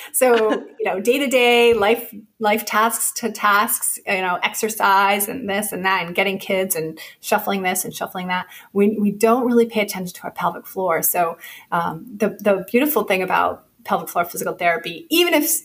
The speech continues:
Speaker 1: people didn't even have an issue, um, it's so nice to be able to connect with that space, learn how to optimize the function of it,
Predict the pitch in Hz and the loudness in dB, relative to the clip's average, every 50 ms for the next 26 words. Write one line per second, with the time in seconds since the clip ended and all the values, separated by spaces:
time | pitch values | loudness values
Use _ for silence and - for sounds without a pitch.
0 | _ _ - - 254 233 233 220 226 226 226 208 190 196 190 - - - 269 277 | _ _ -2 -2 0 2 2 2 2 2 2 2 0 -2 -4 -4 -2 2 4 4
1 | 285 294 269 247 202 - - - - - - - - - - - - - - - | 4 4 2 2 -2 -2 -4 -8 -8 -10 -10 -10 -12 -12 -14 -16 -18 -20 -18 -18
2 | - - - _ - 202 196 180 175 180 180 175 - - _ - 233 233 233 - | -20 -20 -12 _ -2 0 0 0 0 -2 -4 -8 -10 -8 _ 0 0 2 2 2
3 | - - - 233 233 240 233 214 196 190 180 - - - - 185 180 180 180 175 | 0 2 2 4 4 4 4 4 2 0 -2 -4 -6 -6 -4 -4 -4 -4 -6 -6
4 | 175 - - 208 190 185 185 180 - - 196 - - 185 180 - - - - _ | -8 -8 -8 -6 -6 -6 -6 -8 -8 -10 -8 -4 -2 -2 0 -2 -4 -6 -10 _
5 | - - - - - 247 262 214 - - 240 226 220 - - - - - - _ | -4 -4 -2 0 2 2 2 4 4 2 0 0 0 0 0 -2 -2 -4 -10 _
6 | _ _ - - _ _ _ _ _ _ _ _ _ - 202 208 208 220 226 233 | _ _ -20 -20 _ _ _ _ _ _ _ _ _ -10 -6 -2 0 2 4 4
7 | 240 254 262 277 294 294 294 - - 220 202 214 - - - 220 269 302 - - | 4 4 4 4 4 4 4 2 2 -2 -2 -2 -4 -2 0 0 0 0 0 2
8 | 247 226 202 190 190 185 185 - 180 165 - - - 208 247 302 403 - - 233 | 4 4 4 4 4 2 0 -2 -4 -8 -8 -4 0 2 2 2 2 0 -2 -2
9 | 202 185 170 165 165 165 156 160 160 175 208 277 302 - - - - | -2 0 -2 -2 -4 -4 -6 -4 -4 -4 -4 -4 -4 -4 -4 -4 -4